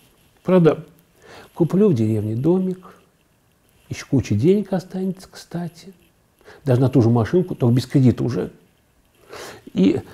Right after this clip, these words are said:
буду выходить на лавочку, наблюдать, наблюдать на красоту. Дышать красотой, слушать тишину. Хорошо. Хорошо. Придумали много ненужной суеты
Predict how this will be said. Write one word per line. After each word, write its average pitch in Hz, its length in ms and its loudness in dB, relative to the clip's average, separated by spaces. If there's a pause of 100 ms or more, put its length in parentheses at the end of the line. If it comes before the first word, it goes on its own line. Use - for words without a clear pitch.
(200)
буду 135 260 4
выходить 117 240 2
на 117 80 0
лавочку, 143 380 -2
наблюдать, 117 480 -4 (140)
наблюдать 120 720 -4
на 131 80 -10
красоту. - 520 -16 (440)
Дышать 127 340 -10
красотой, 123 640 -14 (300)
слушать - 340 -4
тишину. - 640 -10 (720)
Хорошо. - 460 -18 (800)
Хорошо. - 320 -14 (400)
Придумали 185 500 4
много 147 580 -2
ненужной 123 560 -8
суеты - 500 -12